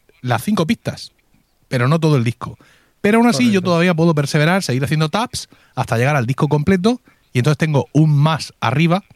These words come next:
Speaker 1: le doy al más y entonces ese disco se añade, ahora sí, a mi librería de Apple Music en general, como una
Speaker 2: Sí.
Speaker 1: forma de tener, pues, toda esa música más a mano, por así decirlo. Lo que pasa
Speaker 2: Ajá.
Speaker 1: es que yo, yo tenía mis dudas al principio y decía, "¿qué hago ahora?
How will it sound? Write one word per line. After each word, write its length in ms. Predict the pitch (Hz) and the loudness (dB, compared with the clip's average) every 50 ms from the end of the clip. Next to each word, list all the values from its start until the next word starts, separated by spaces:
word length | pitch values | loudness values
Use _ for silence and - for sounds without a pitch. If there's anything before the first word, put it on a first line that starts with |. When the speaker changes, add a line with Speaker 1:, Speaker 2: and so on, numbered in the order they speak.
| _ _ _ _ _ _ _ | _ _ _ _ _ _ _
Speaker 1:
le 120 | - 120 117 | -6 -2 0
doy 180 | 120 135 151 | 2 2 2
al 120 | 160 156 156 | 2 2 2
más 280 | 170 180 196 202 - | 2 2 0 0 -4
y 80 | - 127 | -4 -4
entonces 260 | 127 120 139 139 - 165 | -2 -2 -2 0 0 -2
ese 180 | 147 123 151 | 0 0 0
disco 200 | 156 160 - 160 | 0 0 0 -2
se 120 | 147 - 147 | -2 -2 0
añade, 340 | 139 156 160 170 202 208 _ _ _ - | 0 0 0 0 -2 -4 _ _ _ -6
ahora 380 | - 110 113 127 135 135 135 127 | -4 -2 0 2 2 0 0 -2
sí, 240 | - 139 147 170 _ _ _ _ _ _ _ _ | -4 -6 -6 -8 _ _ _ _ _ _ _ _
a 120 | - 127 123 | -4 -2 0
mi 100 | 135 135 | 0 0
librería 560 | 135 127 120 113 113 107 113 123 131 147 - _ _ _ _ _ _ _ _ _ _ _ _ _ _ _ _ | 0 0 0 0 0 0 2 2 0 0 -2 _ _ _ _ _ _ _ _ _ _ _ _ _ _ _ _
de 200 | - 110 113 120 | -6 -2 0 0
Apple 220 | 120 120 123 131 120 | 2 2 2 0 0
Music 280 | 123 135 135 - 151 135 | 2 0 0 0 -2 -2
en 100 | 139 127 | -2 -4
general, 380 | - - 95 90 95 95 80 - _ _ _ _ _ _ _ _ | -4 -6 -10 -8 -8 -10 -12 -12 _ _ _ _ _ _ _ _
como 180 | - 110 98 107 | -4 -4 -2 -2
una 140 | 113 113 110 | -2 -2 -2
Speaker 2:
Sí. 60 | 123 | -2
Speaker 1:
forma 320 | 127 123 123 131 143 156 - - _ _ _ _ - | -2 -2 0 0 -2 -2 -4 -8 _ _ _ _ -6
de 100 | 120 113 | -4 -4
tener, 320 | 104 107 104 117 123 127 | -2 -2 -2 0 -2 -2
pues, 200 | - - 123 - | 0 -2 -2 -2
toda 220 | - 113 107 113 | -2 -2 -2 -2
esa 120 | 110 - 117 | -2 -2 -2
música 440 | 113 120 120 - 127 131 143 - - _ _ | -2 -2 -2 -2 -4 -4 -4 -6 -6 _ _
más 420 | - 101 104 113 127 143 147 - - | -8 -6 -2 -2 0 -2 -2 -4 -8
a 60 | 98 | -8
mano, 260 | 101 120 117 85 78 | -6 -4 -6 -6 -6
por 120 | 85 92 95 | -10 -10 -10
así 140 | 90 120 | -8 -8
decirlo. 300 | 107 95 101 135 117 - - - - - - - - - | -8 -8 -8 -10 -10 -12 -16 -20 -20 -20 -20 -20 -16 -10
Lo 80 | - 110 | -6 -4
que 60 | 117 | -4
pasa 100 | 139 135 | -2 -2
Speaker 2:
Ajá. 60 | 220 | -2
Speaker 1:
es 60 | - | -2
que 100 | - 165 | -2 0
yo, 160 | 156 175 160 _ _ _ | 0 -2 -2 _ _ _
yo 280 | - 120 113 123 165 185 | -8 -6 -2 0 0 0
tenía 160 | 214 208 208 | 2 2 2
mis 100 | 185 156 | 2 2
dudas 220 | 156 180 170 139 | 2 2 0 0
al 80 | 151 135 | 0 -2
principio 340 | 127 123 120 - 160 143 139 | -2 -2 -2 -2 0 0 0
y 40 | 139 | 0
decía, 240 | 127 - 123 110 | 0 -2 -4 -6
"¿qué 180 | 101 - - 165 | -4 -2 0 0
hago 180 | 160 143 127 104 | 0 0 -2 -4
ahora? 340 | 95 92 87 78 78 - | -4 -6 -8 -10 -14 -16